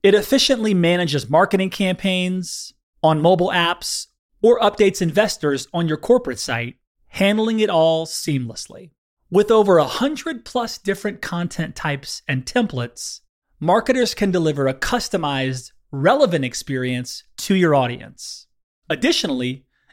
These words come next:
integrate your current marketing automations platform and S E O recommendations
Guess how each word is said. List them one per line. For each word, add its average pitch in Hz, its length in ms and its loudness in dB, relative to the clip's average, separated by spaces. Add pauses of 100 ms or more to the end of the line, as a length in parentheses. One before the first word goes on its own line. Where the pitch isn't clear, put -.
(100)
integrate 233 500 2
your 185 140 2
current 285 500 -4
marketing 139 420 0
automations 127 580 -4
platform 127 600 -6 (400)
and 240 280 2
S 214 200 0
E 202 140 4
O 190 80 6
recommendations 160 1120 0